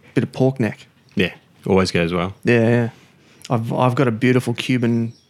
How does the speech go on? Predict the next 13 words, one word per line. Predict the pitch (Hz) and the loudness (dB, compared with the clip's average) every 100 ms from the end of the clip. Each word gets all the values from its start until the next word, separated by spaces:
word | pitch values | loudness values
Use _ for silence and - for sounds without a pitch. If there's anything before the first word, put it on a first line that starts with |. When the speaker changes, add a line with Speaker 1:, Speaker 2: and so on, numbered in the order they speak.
| _ - | _ -6
Speaker 1:
marinade | 123 127 139 156 185 | -2 0 2 0 -2
that | 180 | -2
I | 143 | 0
Speaker 2:
Yeah. | 127 | 0
Speaker 1:
like | 127 | 0
to | 127 | -2
do | 127 151 | 0 0
with | 196 | 0
it, | 202 | -2
and | 143 127 | -2 0
then | 120 | 0
just, | 117 110 - | 0 -2 -2
uh, | 117 113 | -2 -2